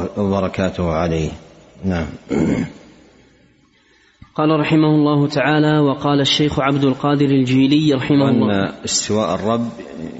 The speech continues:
Speaker 1: يعقل كونه ويجهل فيه الكيف. يعقل كونه أي ثابت وحق، جاء في كتاب الله وسنة نبيه عليه الصلاة والسلام، ويجهل فيه الكيف. الكيف مجهول لا يدرى ما هو،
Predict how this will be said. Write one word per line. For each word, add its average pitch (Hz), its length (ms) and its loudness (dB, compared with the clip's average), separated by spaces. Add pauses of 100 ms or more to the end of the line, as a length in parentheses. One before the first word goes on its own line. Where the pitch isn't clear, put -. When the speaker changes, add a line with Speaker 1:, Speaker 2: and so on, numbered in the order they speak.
Speaker 1:
يعقل 104 720 -2 (220)
كونه 95 540 -2 (160)
ويجهل 101 600 -2
فيه 90 220 0
الكيف. 82 480 -6 (880)
يعقل 98 580 0 (120)
كونه 117 600 0
أي 120 140 0
ثابت 92 580 -4 (680)
وحق، 104 500 -6 (1000)
جاء 110 220 0
في 92 140 -2
كتاب 92 440 -2
الله 107 320 0
وسنة 110 600 0
نبيه 101 500 2
عليه 95 400 0
الصلاة 87 480 -4
والسلام، 85 540 -4
ويجهل 135 640 0
فيه 123 340 0
الكيف. 87 580 -4
الكيف 117 440 -2
مجهول 92 440 0
لا 107 120 2
يدرى 95 280 0
ما 87 160 -2
هو، - 120 -8